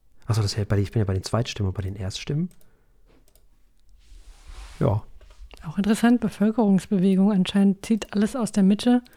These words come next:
Speaker 2: weg nach Norden, nach Berlin.
Speaker 1: Hm.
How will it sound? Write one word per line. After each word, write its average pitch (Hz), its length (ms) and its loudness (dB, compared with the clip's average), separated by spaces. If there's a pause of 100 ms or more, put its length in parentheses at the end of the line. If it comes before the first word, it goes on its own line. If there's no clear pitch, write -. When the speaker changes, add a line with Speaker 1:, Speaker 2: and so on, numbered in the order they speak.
(540)
Speaker 2:
weg 208 380 -2
nach 208 380 2 (500)
Norden, 220 460 4
nach 202 160 0
Berlin. 220 520 4
Speaker 1:
Hm. 107 320 4